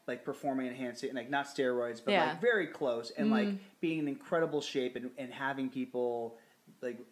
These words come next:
Speaker 1: affirm, like,
Speaker 2: Yeah.
Speaker 1: how I look and feel and
Speaker 2: I think that's what I say, a certain
Speaker 1: you know,
Speaker 2: feeling,
Speaker 1: it
Speaker 2: yeah.
Speaker 1: feel, you know, chasing this feeling, right?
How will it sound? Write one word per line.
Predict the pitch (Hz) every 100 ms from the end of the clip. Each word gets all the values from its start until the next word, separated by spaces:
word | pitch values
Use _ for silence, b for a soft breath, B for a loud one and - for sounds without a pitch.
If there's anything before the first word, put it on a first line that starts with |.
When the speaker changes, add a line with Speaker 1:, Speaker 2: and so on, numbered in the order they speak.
| _ _ _
Speaker 1:
affirm, | 135 - - 143 131 131 123 -
like, | 123 120 - -
Speaker 2:
Yeah. | 190 165
Speaker 1:
how | 160 147 139
I | 127
look | 123 127 123
and | 123 113
feel | 120 117 113 113
and | 113
Speaker 2:
I | 185
think | 196
that's | 196 185
what |
I | 160
say, | 160
a | 147
certain | 175 156
Speaker 1:
you | 170 156
know, | 170
Speaker 2:
feeling, | 170 160 156
Speaker 1:
it | 156
Speaker 2:
yeah. | 151
Speaker 1:
feel, | 165
you | 165
know, | 139
chasing | - 185 185 170
this | 147 -
feeling, | - 127 120 113
right? | 117 120 123